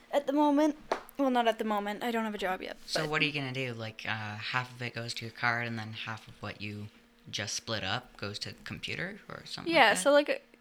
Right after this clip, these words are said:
Speaker 1: uh, something like that. I'll just split up part for the car, part for the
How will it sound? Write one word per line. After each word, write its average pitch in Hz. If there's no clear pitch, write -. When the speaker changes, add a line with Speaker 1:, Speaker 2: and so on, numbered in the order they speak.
Speaker 1:
uh, 320
something 320
like -
that. -
I'll 294
just 311
split -
up -
part 233
for 240
the 226
car, 196
part -
for -
the 196